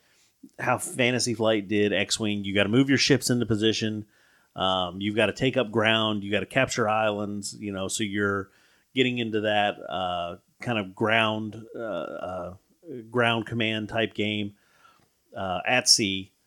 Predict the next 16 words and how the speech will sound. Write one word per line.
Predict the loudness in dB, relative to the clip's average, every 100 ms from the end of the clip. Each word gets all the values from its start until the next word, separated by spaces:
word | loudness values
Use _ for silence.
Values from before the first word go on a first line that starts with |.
| _ -10
Um, | -2 0 0 -2 -4
your | -2 0
ships | 2 2 2
have | 0 -2
different | -4 -6
firing | 2 4 6 2 0
arcs, | 0 -2 -4 -2
which | 0
is | 0 0
kinda | 0 0
traditional. | -2 -2 -2 -2 -4
If | -4
you've | -2
ever | 0 2 2
played | 2 0
anything, | 0 -4 -4 -6 -6